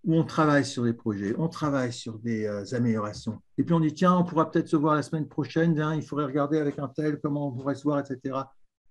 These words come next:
Ben, comment on pourrait se voir ? Ben, on va se voir, mais la, la moitié des gens ne sera pas prêt, la moitié des gens s'autorisera à ne pas être là à l'heure, d'être en retard, à ne pas avoir les éléments.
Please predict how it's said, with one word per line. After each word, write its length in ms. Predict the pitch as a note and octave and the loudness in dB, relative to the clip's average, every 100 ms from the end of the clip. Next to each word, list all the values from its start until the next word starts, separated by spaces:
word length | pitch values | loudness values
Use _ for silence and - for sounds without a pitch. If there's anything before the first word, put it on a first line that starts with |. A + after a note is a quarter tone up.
| - | -4
Ben, 100 | C#3+ | 2
comment 220 | F#3 F3+ | 4 4
on 20 | |
pourrait 160 | D3+ C#3+ | 4 2
se 60 | |
voir ? 180 | C#3 F3+ | 4 4
Ben, 100 | C#3+ | 4
on 60 | C#3 | 4
va 100 | C#3+ | 2
se 140 | - | 4
voir, 380 | C3+ F3+ F#3+ - _ _ _ | 6 8 6 2 _ _ _
mais 100 | A#2+ | 4
la, 100 | A#2+ A#2+ C#3+ | 4 4 2
la 140 | B2+ B2+ | 2 4
moitié 260 | B2+ B2 | 4 4
des 100 | C3+ | 4
gens 120 | A#2+ C3 | 4 -2
ne 40 | |
sera 240 | - A#2 | -4 -6
pas 140 | A#2 A2+ | -2 -4
prêt, 340 | - F#3+ F#3 | -2 0 2
la 160 | B2 A2+ A#2+ | 2 0 2
moitié 200 | B2 B2 | 0 2
des 60 | A#2+ | 2
gens 260 | C#3 C3+ | 0 -2
s'autorisera 760 | A#2+ - - A#2+ B2+ B2+ B2 C#3+ | -4 -2 -2 0 0 0 0 0
à 60 | C3 | 0
ne 60 | |
pas 160 | A#2+ B2 | -2 -2
être 220 | A#2+ B2+ | -2 0
là 140 | B2 | 0
à 80 | C3 | 4
l'heure, 240 | D#3+ F3 C#3 | 6 6 6
d'être 420 | B2+ A#2+ B2+ A#2 | 2 -2 -4 -2
en 100 | B2+ | -4
retard, 380 | B2+ B2 E3 B2+ | -4 0 2 2
à 60 | |
ne 40 | A2+ | 2
pas 100 | A#2+ | 0
avoir 200 | A#2+ A2+ | 2 2
les 180 | A2 | 2
éléments. 380 | A#2+ C3+ D3+ C#3+ | 0 0 -2 -4